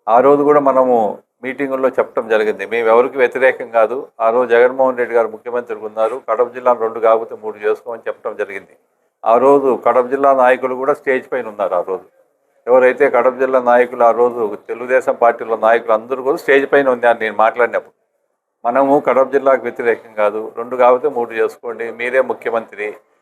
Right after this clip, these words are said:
మా జిల్లా మాకు కావాలా, చిత్తూరు జిల్లాలోనే మేము ఉండాలా" అని ఆ రోజు మా కోరిక.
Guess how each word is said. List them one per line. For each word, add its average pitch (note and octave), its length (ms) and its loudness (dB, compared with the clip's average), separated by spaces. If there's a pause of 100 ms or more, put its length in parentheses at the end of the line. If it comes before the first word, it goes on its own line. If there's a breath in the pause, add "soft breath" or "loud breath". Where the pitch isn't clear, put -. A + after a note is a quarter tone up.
(240)
మా B2+ 200 4
జిల్లా C#3 440 2
మాకు A#2+ 380 0
కావాలా, A2 680 2
చిత్తూరు - 460 -10
జిల్లాలోనే C3 520 0
మేము A#2+ 240 -8
ఉండాలా" G#2+ 460 0 (400)
అని C3+ 140 -4
ఆ C3+ 140 4
రోజు C3 200 4
మా B2 160 2
కోరిక. G#2+ 380 0